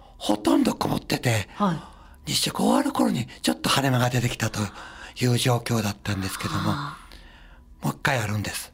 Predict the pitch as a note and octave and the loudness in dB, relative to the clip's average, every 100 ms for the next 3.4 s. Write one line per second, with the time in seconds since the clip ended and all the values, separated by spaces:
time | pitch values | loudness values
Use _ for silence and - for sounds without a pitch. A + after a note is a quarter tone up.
0 | - A3+ C#4 - - - - A#3 - - | -4 -2 0 0 0 -2 0 -2 -2 -18
1 | - - - - - - - - B2 A2+ | -20 -20 -20 -20 -20 -20 -18 -4 -2 0
2 | G#2 F#2 - - - F#3+ G3 G#3 G#3 F#3+ | -4 -4 -12 -14 -4 0 2 4 4 2
3 | F3 - D#3 C#3 | 0 -2 -2 -4